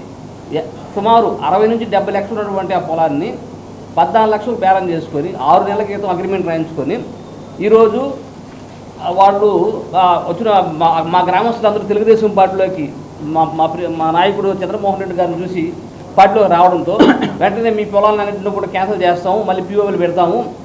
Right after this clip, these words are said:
మళ్ళీ అవన్నీ కూడా మీకు రా-, చెందనీయకుండా చేస్తాము అని చెప్పేసి, ఆ, ఒక వ్యక్తి ద్వారా నన్ను బెదిరించడం జరిగింది నిన్న ఫోన్ కాల్. అది కూడా వాయిస్ రికార్డు చేశాను.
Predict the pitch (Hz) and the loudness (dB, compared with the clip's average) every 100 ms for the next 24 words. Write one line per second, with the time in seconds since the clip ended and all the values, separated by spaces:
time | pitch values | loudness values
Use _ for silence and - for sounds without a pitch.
0 | - - 165 208 196 175 185 202 196 190 | -18 -4 -2 2 2 2 0 0 2 4
1 | 170 156 165 160 160 156 175 202 202 190 | 4 2 -2 0 0 0 -2 -4 -2 -2
2 | 165 170 165 180 170 170 160 165 175 170 | -2 -2 -2 -2 0 -2 -4 -4 -6 -4
3 | 175 233 - - - - - - 175 175 | -6 -6 -10 -16 -18 -18 -18 -6 2 4
4 | 175 170 175 180 208 196 190 180 185 185 | 4 2 -2 0 2 4 4 0 0 -2
5 | 190 196 180 165 156 160 151 147 135 151 | -2 -2 -2 0 0 0 -2 -2 -2 -4
6 | 147 135 117 113 - - - 156 190 180 | -2 -4 -6 -8 -16 -18 -6 0 2 2
7 | 170 175 165 160 147 151 156 151 214 | 0 0 -2 -2 0 -2 -2 -4 -4